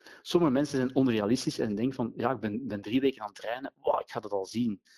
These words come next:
Geef dat ook wat tijd. In het begin ziet je niet meteen resultaten. Je moet gewoon weten dat krachttraining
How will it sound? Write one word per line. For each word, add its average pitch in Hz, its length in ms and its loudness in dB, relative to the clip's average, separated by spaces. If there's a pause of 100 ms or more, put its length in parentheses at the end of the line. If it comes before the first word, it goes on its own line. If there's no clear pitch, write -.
(1040)
Geef - 160 -8
dat 113 160 -2
ook 120 100 0
wat 110 180 2
tijd. 117 460 0
In 110 80 -8
het 107 100 -4
begin 117 240 0
ziet 131 160 -2
je - 100 -6
niet 127 140 0
meteen 113 300 0
resultaten. 110 760 -2 (360)
Je 117 100 -2
moet 110 120 -2
gewoon 117 200 2
weten 120 260 4
dat - 100 -8
krachttraining 123 760 0